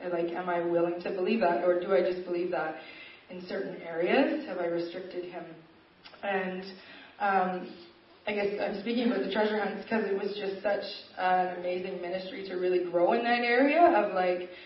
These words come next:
expecting God to speak and hearing the Holy Spirit. Um, but even just in that process of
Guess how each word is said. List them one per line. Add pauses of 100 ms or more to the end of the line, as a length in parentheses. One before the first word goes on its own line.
(460)
expecting
God
to
speak
and
hearing
the
Holy
Spirit. (220)
Um, (400)
but
even
just (160)
in
that
process
of